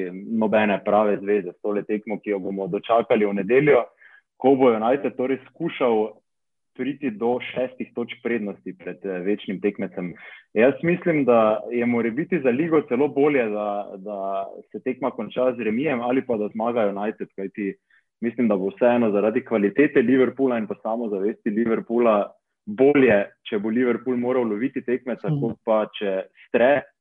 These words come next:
Speaker 1: zaenkrat, eh, ekipo, ki, ki mu je, ki je najbolj kos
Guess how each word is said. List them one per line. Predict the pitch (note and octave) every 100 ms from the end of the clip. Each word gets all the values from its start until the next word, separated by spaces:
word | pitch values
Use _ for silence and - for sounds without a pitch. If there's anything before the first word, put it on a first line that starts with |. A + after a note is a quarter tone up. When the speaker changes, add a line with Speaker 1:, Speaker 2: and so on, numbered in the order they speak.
| _
Speaker 1:
zaenkrat, | G2+ G2+ G2+ F#2 A2 A2+ -
eh, | A2 G2 F#2 _ _ _ _ _ _ _
ekipo, | A2 G2 B2+ A#2+ G#2+
ki, | - G2+ F#2 F#2
ki | G#2 F#2+
mu | F#2+
je, | F2+
ki | F2 G#2+
je | F#2+
najbolj | G2 C3 D3+ D3
kos | C#3 D3